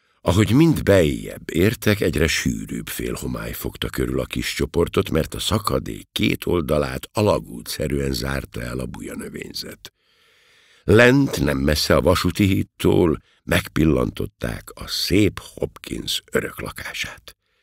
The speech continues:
Remek! Szinte repkényszerűen behálózva kúszó növényekkel egy vasúti kocsi állt a szakadék falához támaszkodva. Hatalmas tábla függött rajta, női szakasz,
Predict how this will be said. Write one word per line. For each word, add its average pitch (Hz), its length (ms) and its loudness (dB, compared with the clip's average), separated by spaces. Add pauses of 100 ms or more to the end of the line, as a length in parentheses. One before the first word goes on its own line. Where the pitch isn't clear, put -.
(440)
Remek! - 760 -4 (540)
Szinte 73 840 2 (340)
repkényszerűen 64 1500 0
behálózva 65 720 0
kúszó 85 640 2
növényekkel 78 720 2
egy - 160 -12
vasúti - 480 0
kocsi 69 360 -2
állt 60 260 -2
a 60 40 0
szakadék 62 540 -4
falához 55 500 -4
támaszkodva. 57 800 -6 (440)
Hatalmas 76 760 0
tábla 82 380 2
függött - 440 -4
rajta, - 480 -8 (560)
női 127 360 8
szakasz, - 640 0